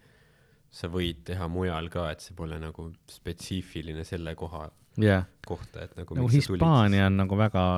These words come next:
Speaker 2: sihuke rannavärgid ja Portugal, eks ole, et seal on nagu, seal on kultuuri ka,
Speaker 1: Jah.
Speaker 2: kindlasti on, ma ei väidagi, et ei ole, aga seal on,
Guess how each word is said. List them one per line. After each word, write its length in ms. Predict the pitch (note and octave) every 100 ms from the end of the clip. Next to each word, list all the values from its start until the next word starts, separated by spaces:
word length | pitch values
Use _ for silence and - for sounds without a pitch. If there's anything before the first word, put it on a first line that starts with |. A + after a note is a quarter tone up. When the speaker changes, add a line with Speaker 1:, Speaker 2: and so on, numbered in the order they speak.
| F2+
Speaker 2:
sihuke 280 | F#2+ - F2+
rannavärgid 840 | F#2 F2+ E2+ E2 D2 F2 - E2
ja 40 | E2+
Portugal, 540 | G2 - - - D#2
eks 180 | - -
ole, 120 | D#2+
et 80 | D#2+
seal 200 | - F2
on 120 | F2
nagu, 340 | F2+ E2+ F2 E2+ - - - _
seal 160 | - D3
on 120 | D3
kultuuri 580 | C#3+ - A3 F#3 A#2+ G#2+
ka, 160 | E3 C3 G#2
Speaker 1:
Jah. 80 | F#2 - _ _ _ -
Speaker 2:
kindlasti 440 | B2 G2+ F#2 -
on, 160 | D#3 G#2+ F2
ma 140 | F#2 F2+
ei 60 | F#2+
väidagi, 280 | G2 F2 F2+
et 140 | -
ei 60 | G#2
ole, 180 | B2+ F2 E2+
aga 160 | E2+ E2+
seal 240 | G2 F#2
on, 180 | F2+ F2